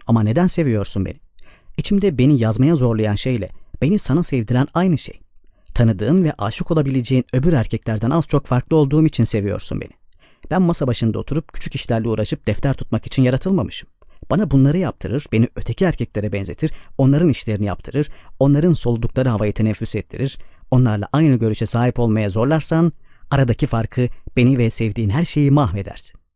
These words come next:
Yazma isteğim içimdeki en canlı duygu. Eğer ben ahmağın biri olsaydım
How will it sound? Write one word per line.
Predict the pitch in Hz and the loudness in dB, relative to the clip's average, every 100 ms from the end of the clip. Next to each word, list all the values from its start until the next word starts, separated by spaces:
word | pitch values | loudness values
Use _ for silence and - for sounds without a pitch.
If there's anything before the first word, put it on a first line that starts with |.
| - - _ _ - | -20 -20 _ _ -4
Yazma | 104 127 - | 0 2 0
isteğim | - - 160 208 | -4 -4 0 0
içimdeki | - 135 123 - - | 0 0 0 -2 0
en | 208 | 2
canlı | 170 165 160 | 4 4 2
duygu. | 113 - - - - - - - | 0 -6 -14 -20 -20 -20 -12 -2
Eğer | 170 208 | 0 2
ben | 170 160 | 2 2
ahmağın | 123 131 120 | 2 2 2
biri | 110 110 | 0 -2
olsaydım | 104 - - - | -4 -8 -4 -2